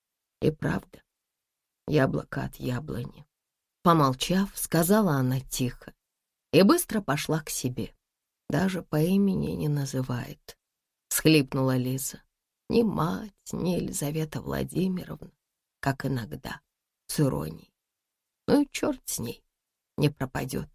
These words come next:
Мать она хочет найти, а заодно и отца. Ну-ну, хм,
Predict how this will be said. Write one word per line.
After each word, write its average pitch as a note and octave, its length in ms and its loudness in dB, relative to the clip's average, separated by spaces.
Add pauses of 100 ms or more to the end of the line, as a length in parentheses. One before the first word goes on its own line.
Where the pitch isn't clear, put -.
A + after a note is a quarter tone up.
(720)
Мать D#3+ 320 2
она D#3+ 160 -2
хочет - 460 -8
найти, - 560 -6 (560)
а D#3 100 4
заодно D3 460 4
и C3+ 80 4
отца. C#3+ 560 -6 (580)
Ну-ну, D4 500 0 (240)
хм, C#4 140 6